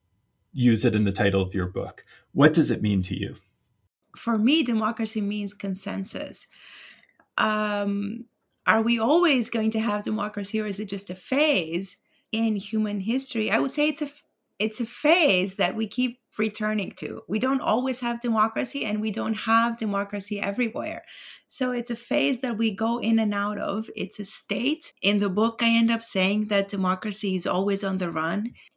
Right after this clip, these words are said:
Speaker 2: And perhaps, you know, another way to, a way to rephrase that is to say that it feels like, and it felt like definitely when I was speaking with the people who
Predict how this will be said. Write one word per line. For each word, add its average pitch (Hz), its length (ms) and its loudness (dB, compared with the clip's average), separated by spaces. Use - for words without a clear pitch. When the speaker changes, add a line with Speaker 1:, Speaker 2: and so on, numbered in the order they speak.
Speaker 2:
And 202 180 0
perhaps, 214 520 2
you 220 100 4
know, 208 140 4
another 196 280 2
way 196 160 4
to, 175 400 4
a 190 80 2
way 196 140 4
to 190 80 2
rephrase 190 540 2
that 170 160 2
is 170 100 -4
to 175 100 -6
say 190 340 2
that 180 340 2
it 190 120 0
feels 254 560 2
like, 165 540 0
and 185 140 4
it 185 100 0
felt 214 380 2
like 175 320 0
definitely 180 480 -2
when 170 160 -2
I 170 80 0
was 180 180 -2
speaking 185 760 0
with 196 520 2
the 190 140 0
people 196 540 0
who 185 480 2